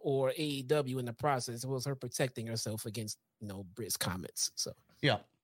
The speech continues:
Speaker 2: Yeah, I, I agree. That's a good point you made. Yeah, I, I could see, I could see that being the case. Um, she said she traveled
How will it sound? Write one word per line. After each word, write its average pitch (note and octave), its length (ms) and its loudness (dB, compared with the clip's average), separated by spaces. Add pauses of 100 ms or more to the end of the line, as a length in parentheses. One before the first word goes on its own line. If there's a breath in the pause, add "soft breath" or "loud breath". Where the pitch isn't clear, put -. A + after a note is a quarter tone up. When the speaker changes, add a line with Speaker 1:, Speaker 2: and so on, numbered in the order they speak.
Speaker 2:
Yeah, F3+ 220 8
I, F3 80 8
I E3+ 220 8
agree. C#3+ 140 8
That's D3+ 300 6
a D3 40 -2
good A#2 140 0
point G#2+ 180 -4
you - 40 -10
made. G2 200 -6
Yeah, G#2+ 180 2
I, C#3+ 260 6
I D#3 40 8
could C3+ 140 2
see, B2+ 300 0
I B2 80 2
could G#2+ 160 -2
see B2 80 2
that G2+ 160 4
being G2 160 4
the F#2+ 80 -2
case. F#2+ 380 0 (420)
Um, F3+ 640 8 (220)
she - 180 2
said C4+ 200 6
she A#3 120 0
traveled B3+ 480 10